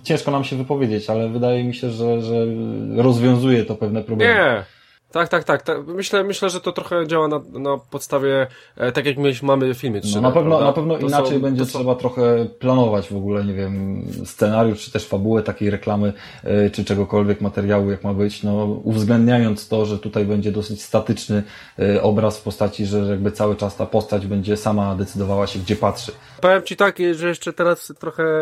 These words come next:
Speaker 2: podziałałeś moją wyobraźnią, bo tak jak już mówiłem, ja testowałem tego Oculusa i powiem wam, że jeżeli by były filmy w Oculusie,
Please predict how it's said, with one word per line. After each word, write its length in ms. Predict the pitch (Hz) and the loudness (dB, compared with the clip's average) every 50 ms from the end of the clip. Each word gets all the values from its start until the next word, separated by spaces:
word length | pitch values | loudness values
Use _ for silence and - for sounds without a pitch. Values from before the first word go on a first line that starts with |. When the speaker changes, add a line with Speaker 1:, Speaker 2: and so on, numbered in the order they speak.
| 156 151 147 - - | -2 -2 -6 -6 -6
Speaker 2:
podziałałeś 480 | - 160 151 170 170 175 170 170 160 - | -6 -2 2 4 6 6 6 4 2 0
moją 240 | 175 170 170 165 151 | 0 0 0 0 0
wyobraźnią, 480 | 151 160 165 165 190 196 180 160 160 | -2 -2 0 2 2 2 2 0 0
bo 140 | 151 151 151 | 0 0 -2
tak 180 | 147 - 151 160 | -2 -4 -6 -6
jak 140 | 160 156 | -6 -8
już 140 | - 147 - | -8 -10 -8
mówiłem, 320 | 170 160 160 175 165 160 156 - - - - _ - | -8 -4 -2 -2 -2 -2 -2 -8 -20 -20 -18 _ -8
ja 80 | 127 123 | -8 -6
testowałem 440 | 151 139 - - 151 160 151 131 | -6 -6 -2 0 2 4 4 2
tego 220 | 113 127 110 113 113 | 2 0 -2 -2 -2
Oculusa 500 | 107 - 117 107 101 98 - 117 123 135 | -2 -2 -6 -6 -6 -6 -4 -4 -4 -4
i 80 | 131 | -2
powiem 220 | 127 156 160 160 147 | 0 2 2 4 2
wam, 160 | 156 151 147 | 2 -2 -2
że 120 | 139 147 | 0 -2
jeżeli 400 | 147 139 135 160 156 160 151 151 | -2 0 2 0 2 2 0 0
by 140 | 135 139 139 | 0 0 -2
były 240 | 131 131 135 135 131 | 0 0 0 0 0
filmy 380 | - - 247 220 160 123 113 107 | 0 2 2 2 4 2 0 -2
w 60 | 104 | -4
Oculusie, 540 | 104 - - 101 98 95 - - 123 139 | -6 -8 -8 -10 -10 -8 -4 -4 -4 -4